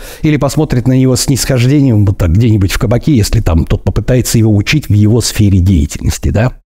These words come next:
Почему? Потому что человек абсолютно уверен в своих знаниях и в своем профессионализме.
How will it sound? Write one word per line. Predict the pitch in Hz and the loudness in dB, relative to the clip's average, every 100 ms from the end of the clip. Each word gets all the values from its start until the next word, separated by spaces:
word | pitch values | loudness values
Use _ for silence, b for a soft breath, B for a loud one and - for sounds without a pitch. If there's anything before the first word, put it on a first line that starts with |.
| _ _ - - B B B | _ _ -20 -18 B B B
Почему? | 185 202 196 117 B B B B | -2 0 0 0 B B B B
Потому | 160 156 156 | 0 2 2
что | 147 147 | 0 -2
человек | 120 147 147 - | 0 0 0 -2
абсолютно | - 135 - - 139 139 143 135 - 80 - - | -6 -4 -4 -2 0 2 2 0 -2 -4 -4 -4
уверен | 113 107 123 165 190 190 | 0 2 2 2 2 0
в | |
своих | - 110 113 92 | 0 0 2 2
знаниях | 80 123 151 147 | 2 2 0 0
и | 104 | -2
в | |
своем | - 92 98 95 | 0 0 2 0
профессионализме. | 104 - 104 104 98 80 - 73 | -2 -2 0 2 2 0 -2 -6